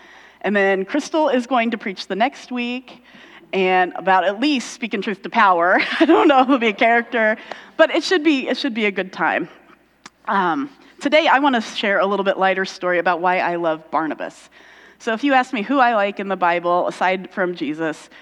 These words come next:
I've always really felt drawn to Barnabas and how, um, I've really loved his story and tried to let it sort of shape my own spirituality, and it's influenced even the way that we do church here at Blue Ocean.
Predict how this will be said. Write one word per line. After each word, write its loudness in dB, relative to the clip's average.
I've 0
always 0
really -2
felt -2
drawn 0
to -4
Barnabas 0
and -4
how, 2
um, -2
I've -6
really -4
loved 0
his -4
story -2
and -2
tried -2
to -2
let 2
it -4
sort -10
of -4
shape -8
my -2
own 0
spirituality, 0
and -4
it's -8
influenced -6
even -4
the -2
way -2
that -6
we -4
do -6
church -10
here -8
at -12
Blue -6
Ocean. -8